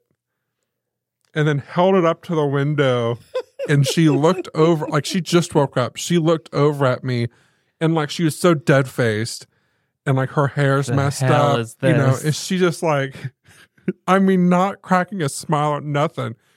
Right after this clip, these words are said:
Speaker 1: and just poured it straight
Speaker 2: <laughs>
Speaker 1: into the sink.
Speaker 3: This is garbage.
Speaker 1: Yeah, and she's like, "You could be physically harmed right now." And I was like,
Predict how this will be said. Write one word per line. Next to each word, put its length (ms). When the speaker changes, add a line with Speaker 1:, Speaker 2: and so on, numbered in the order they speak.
Speaker 1:
and 180
just 360
poured 280
it 100
straight 960
Speaker 2:
<laughs> 0
Speaker 1:
into 240
the 100
sink. 560
Speaker 3:
This 260
is 140
garbage. 920
Speaker 1:
Yeah, 260
and 140
she's 280
like, 360
"You 180
could 160
be 100
physically 600
harmed 720
right 320
now." 460
And 120
I 80
was 180
like, 240